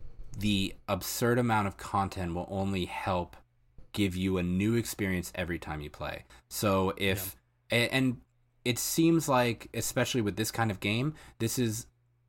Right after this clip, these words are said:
Speaker 1: would be, it'd be great if we got new players or they got new players, but it's definitely for the existing players 'cause the community still exists. There's still a huge following for this game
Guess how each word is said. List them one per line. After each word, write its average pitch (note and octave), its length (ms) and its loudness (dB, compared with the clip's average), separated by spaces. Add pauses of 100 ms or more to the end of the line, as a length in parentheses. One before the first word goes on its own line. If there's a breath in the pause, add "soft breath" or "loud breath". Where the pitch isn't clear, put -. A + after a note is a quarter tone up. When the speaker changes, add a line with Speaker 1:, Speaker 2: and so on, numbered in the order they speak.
(100)
Speaker 1:
would A#2 280 2
be, G#2+ 160 0
it'd F#2+ 120 -2
be F2 120 -2
great F2+ 240 0
if C3 160 -2
we C#3 80 2
got C3+ 200 2
new C#3 120 0
players C#3+ 500 0
or G2+ 160 -2
they G2 220 0
got A2 160 0
new A#2 100 0
players, C3+ 400 -2 (300 loud breath)
but G2+ 280 4
it's - 360 -4 (500)
definitely F2+ 840 0 (280)
for F2 520 0
the D#2+ 200 -4
existing D#2 460 -8
players D2+ 340 -8
'cause F2 200 -8
the E2+ 100 -4
community F2+ 340 -2
still F2+ 320 -4
exists. E2+ 380 -6
There's D#2+ 240 -8
still E2+ 220 -4
a - 40 -6
huge F#2+ 480 -2
following E2 480 -2
for E2 160 -8
this E2 180 -6
game F2 380 -4